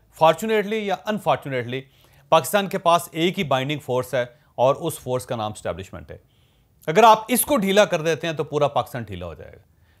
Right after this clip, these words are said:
फिर पाकिस्तान को कंट्रोल करना, पाकिस्तान को चलाना,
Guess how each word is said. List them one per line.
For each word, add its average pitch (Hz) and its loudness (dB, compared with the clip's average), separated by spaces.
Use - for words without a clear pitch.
फिर 190 4
पाकिस्तान 190 2
को 196 0
कंट्रोल 180 0
करना, 156 2
पाकिस्तान 147 -2
को 147 -2
चलाना, 131 0